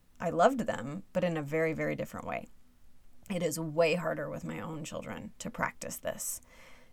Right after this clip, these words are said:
because I know them inside and out. They know me inside and out. They know which buttons to push. And so just embrace yourself for the fact that it, it might be really hard. It might be really hard, okay? And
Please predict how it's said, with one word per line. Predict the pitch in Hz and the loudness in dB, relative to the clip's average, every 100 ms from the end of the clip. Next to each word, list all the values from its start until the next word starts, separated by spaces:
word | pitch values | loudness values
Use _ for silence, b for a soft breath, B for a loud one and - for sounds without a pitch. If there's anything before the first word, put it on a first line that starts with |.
| - | 0
because | 160 165 | 4 4
I | 160 | 4
know | 165 170 | 2 2
them | 180 175 | 4 4
inside | 156 175 175 160 | 2 2 4 4
and | 165 | 4
out. | 170 - | 4 4
They | 170 | 0
know | 156 156 | 0 0
me | 160 165 160 | 0 0 0
inside | 165 180 175 175 | -2 2 2 4
and | 170 | 2
out. | 170 170 | 2 0
They | 160 160 | -2 -2
know | 156 156 | 0 2
which | 165 151 - | 2 0 2
buttons | 156 - 175 - | 2 2 0 0
to | |
push. | 175 190 190 - - - b b b - | 2 6 6 4 -6 -12 b b b -2
And | 175 160 156 147 - - - - - - - - | 0 0 0 -4 -8 -14 -20 -20 -20 -20 -18 -8
so | - 165 | -2 0
just | 175 170 - - - | 4 4 2 -6 -2
embrace | 180 160 165 160 - | 0 4 2 2 0
yourself | 156 - 151 156 | -2 0 0 0
for | 135 | -4
the | 147 | -4
fact | 175 139 - | -2 -4 -4
that | - 165 | -4 -4
it, | - - | -6 -6
it | 175 | -2
might | 196 220 | 0 0
be | 220 | 6
really | 240 233 | 6 8
hard. | 208 233 - - - - - - - | 8 6 2 -8 -20 -20 -20 -20 -6
It | 170 | -2
might | 165 | 0
be | 156 | 0
really | 147 151 165 | 0 2 2
hard, | - - - - - - - | -2 -6 -12 -14 -14 -16 -14
okay? | - - 135 175 b b b b b b b - | -2 2 2 0 b b b b b b b -8
And | 170 160 151 139 | -2 0 0 -2